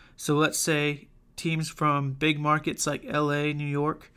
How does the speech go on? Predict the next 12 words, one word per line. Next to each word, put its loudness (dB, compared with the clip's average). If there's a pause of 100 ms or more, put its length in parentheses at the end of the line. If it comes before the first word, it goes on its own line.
(380)
they 6
will 4
have 4
a -2
lot 4
of -2
players 2
with -8
a -4
lot 2
of -2
votes. -2